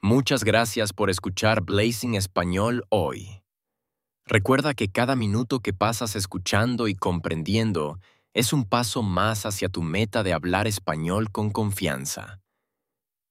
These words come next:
Que tengas un día excelente, lleno de cosas buenas y, ojalá,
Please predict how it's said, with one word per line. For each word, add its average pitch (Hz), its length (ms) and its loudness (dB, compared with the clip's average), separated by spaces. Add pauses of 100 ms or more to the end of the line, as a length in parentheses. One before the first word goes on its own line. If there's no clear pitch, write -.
Que 113 120 4
tengas 127 340 4
un 123 140 4
día 117 240 4
excelente, 85 920 -4 (300)
lleno 120 380 2
de 95 120 -2
cosas 107 380 0
buenas 85 800 -2
y, 82 380 -4 (480)
ojalá, 95 680 2